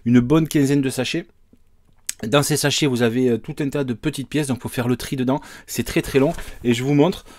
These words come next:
euh, les phases d'assemblage. Euh, je vais vous prendre la première page, par exemple. Euh, si vous avez des yeux en bois, euh, je pense que c'est pas fait pour vous, malheureusement. Hop, on va se mettre sur la première, la première page, voilà. Hop, hop, j'essaie de faire un gros plan, mais bon, c'est pas super évident, mais voilà.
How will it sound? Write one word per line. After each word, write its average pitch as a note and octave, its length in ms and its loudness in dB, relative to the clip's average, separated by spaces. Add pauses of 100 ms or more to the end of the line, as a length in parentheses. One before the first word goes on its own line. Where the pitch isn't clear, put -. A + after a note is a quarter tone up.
(120)
euh, A#2+ 240 4
les B2 120 2
phases D3 220 2
d'assemblage. C#3 680 2
Euh, G#2+ 320 0
je G#2 80 -6
vais C3+ 60 -2
vous C3+ 60 -2
prendre C#3+ 220 2
la B2 60 2
première F3+ 300 0
page, E3+ 220 2
par B2+ 140 0
exemple. C#3 420 0
Euh, A2 300 2
si - 180 -2
vous F#3 140 6
avez F3+ 160 6
des E3 300 2
yeux F3+ 320 4
en D#3+ 120 0
bois, F3 480 4
euh, B2 600 0
je A2+ 100 -10
pense C#3+ 220 -4
que - 80 -10
c'est A#2 80 -4
pas B2+ 100 -4
fait D3 120 -4
pour A#2+ 160 -4
vous, C3+ 40 -2
malheureusement. A#2+ 460 -2 (320)
Hop, A#2+ 160 -4
on - 20 -10
va G#2 80 -4
se - 120 -8
mettre A#2+ 120 -6
sur - 80 -12
la - 60 -10
première, A#2 300 -6 (200)
la F#2+ 180 -12
première - 300 -6
page, A#2+ 160 -6
voilà. F#2+ 220 -8 (540)
Hop, G#2+ 220 -12 (280)
hop, G2+ 200 -8
j'essaie G2 300 -10
de G2+ 80 -6
faire G#2 180 -8
un G#2 160 -6 (260)
gros G2+ 140 -12
plan, B2+ 180 -4
mais A#2+ 80 0
bon, G2+ 140 -2
c'est - 180 -10
pas A#2+ 140 -6
super A#2 300 -6
évident, A#2+ 240 -2
mais C3+ 60 -2
voilà. G#2+ 180 0